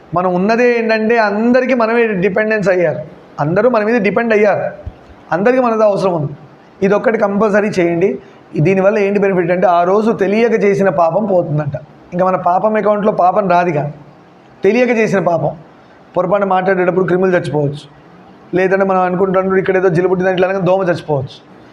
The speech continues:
లేదంటే నడుస్తూ చీమలు చచ్చిపోవచ్చు, కూరగాయలు తరుగుతుంటే లోపల ఉన్న పురుగు కట్ అయిపోయి చాకుతో చచ్చిపోయి ఉండొచ్చు, తెలియక మామిడి పండు తిన్న లోపల ఉన్న పురుగు లోపలికి వెళ్ళిపోయి ఉండొచ్చు, చచ్చిపోయి ఉండొచ్చు, ముక్కులో గాలి పీలుస్తుంటే క్రిములు లోపలికి వెళ్ళి చచ్చిపోయి ఉండొచ్చు.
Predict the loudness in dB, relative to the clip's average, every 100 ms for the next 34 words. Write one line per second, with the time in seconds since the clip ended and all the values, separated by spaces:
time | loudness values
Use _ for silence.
0 | -20 -6 -2 0 0 0 0 0 -2 0
1 | 2 2 0 -2 -2 -4 -4 -6 -20 -20
2 | -20 -20 -20 -16 -2 0 2 2 4 2
3 | 2 2 2 2 0 0 2 2 2 2
4 | 0 2 0 2 0 2 0 0 0 0
5 | -2 -2 -2 -2 -4 -10 -16 -20 -20 -20
6 | -20 -20 -20 -20 -20 -20 -6 0 2 2
7 | 0 0 0 0 0 0 2 2 2 0
8 | 2 2 2 0 0 -2 -2 -2 -2 -6
9 | -12 -20 -20 -20 -20 -20 -20 -20 -10 -8
10 | -4 -4 -4 -8 -14 -20 -20 -20 -20 -20
11 | -20 -20 -20 -8 -4 0 2 2 4 2
12 | 2 0 0 -2 0 0 0 2 2 0
13 | 0 0 -2 -2 -2 -2 -4 -8 -20